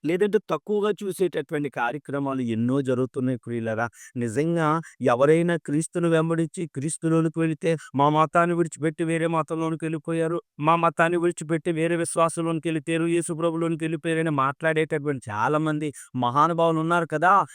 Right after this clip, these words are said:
మరి మీరేం సమాధానం చెప్తారో దీనికి? ఇదిగో మీ మతంలోనే, మీరు నమ్ముకునే విశ్వాసంలోనే,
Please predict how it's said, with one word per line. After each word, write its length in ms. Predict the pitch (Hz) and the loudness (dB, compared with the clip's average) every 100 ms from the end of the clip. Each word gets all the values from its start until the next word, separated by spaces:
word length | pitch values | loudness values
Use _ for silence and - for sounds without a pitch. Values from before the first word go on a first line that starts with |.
| - | -8
మరి 160 | 123 120 | -4 -2
మీరేం 400 | 117 110 113 127 | 0 0 -2 -2
సమాధానం 560 | - 139 139 135 143 | -2 -2 0 0 -2
చెప్తారో 480 | 135 135 - 131 131 | -4 -6 -4 -2 -2
దీనికి? 380 | 120 123 117 127 | -2 -4 -4 -8
ఇదిగో 480 | 110 _ 123 147 156 | -16 _ -6 0 2
మీ 320 | 107 120 147 | 2 0 2
మతంలోనే, 840 | 156 151 151 151 151 151 151 131 110 _ _ _ _ - | 0 -4 -4 -2 0 0 0 -2 -10 _ _ _ _ -10
మీరు 240 | 131 156 175 | -2 0 2
నమ్ముకునే 420 | 180 185 185 185 | 0 0 0 -2
విశ్వాసంలోనే, 880 | 180 175 175 185 175 175 180 175 | 0 2 2 2 0 0 0 -4